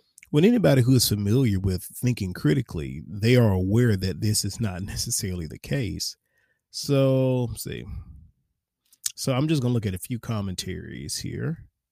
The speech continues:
Let me see. Yeah, let's, let's, let's use this commentary. Barnes' Notes on the Bible.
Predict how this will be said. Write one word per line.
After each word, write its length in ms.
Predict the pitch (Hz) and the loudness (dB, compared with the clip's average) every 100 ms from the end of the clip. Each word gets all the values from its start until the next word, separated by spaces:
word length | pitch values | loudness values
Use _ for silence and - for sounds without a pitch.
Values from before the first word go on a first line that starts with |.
| _ _ _ _ _ _ _ _ _ _ _ | _ _ _ _ _ _ _ _ _ _ _
Let 220 | - 120 117 | -6 -6 -4
me 220 | 117 113 | -4 -4
see. 680 | - - - 113 82 69 69 98 - - _ _ _ _ _ _ _ _ _ _ _ _ _ _ _ _ _ _ _ _ _ _ _ _ _ _ - - | -8 -10 -8 -8 -8 -8 -12 -16 -20 -20 _ _ _ _ _ _ _ _ _ _ _ _ _ _ _ _ _ _ _ _ _ _ _ _ _ _ -18 -6
Yeah, 540 | - 120 123 120 123 | -2 0 0 0 0
let's, 280 | - 190 - | 0 0 2
let's, 300 | 180 190 - | 0 -2 -2
let's 320 | 160 156 - 143 | -2 0 -2 0
use 720 | 135 135 131 131 127 120 - | 2 2 2 2 2 0 -4
this 240 | 120 110 | 0 0
commentary. 880 | - - - - - 80 69 82 78 - - _ _ _ _ - | 0 -4 -10 -12 -12 -10 -10 -10 -12 -14 -18 _ _ _ _ -6
Barnes' 440 | 110 120 127 113 | 0 2 2 2
Notes 240 | 113 117 131 | 0 0 0
on 100 | 123 | 0
the 60 | |
Bible. 520 | 110 120 101 71 62 | 2 2 2 -2 -8